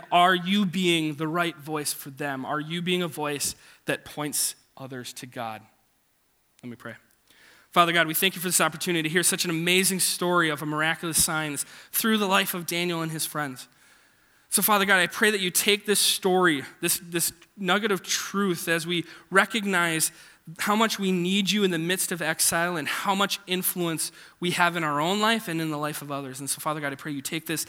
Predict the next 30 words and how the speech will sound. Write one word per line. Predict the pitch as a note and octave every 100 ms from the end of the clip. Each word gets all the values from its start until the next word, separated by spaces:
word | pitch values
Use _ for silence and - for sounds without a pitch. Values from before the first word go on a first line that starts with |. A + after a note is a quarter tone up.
| - - -
and, | D3
uh, | - D3 C3 -
help | - F3+
us | G3+ -
to |
recognize | E3 D#3+ D#3+ E3+ E3 D3+
this | D3 D3
throughout | D3+ C3+
our | C3
week, | C3 C3+ B2+
that | C3+
we | D#3+ F#3
can | - F3 D#3 - -
not | F3
only | F#3 F3
be | E3+ G#3+
the | G#3
best | F3+ F#3 -
we | F#3
can | F#3+
be | E3+ E3+ E3+ - -
for | - E3+
you, | E3 E3+
but | D#3+ E3
to | D#3+
help | D3+ F3+ - -
others | E3+ D#3+
do | D#3+ D3
the |
same. | C#3+ - C3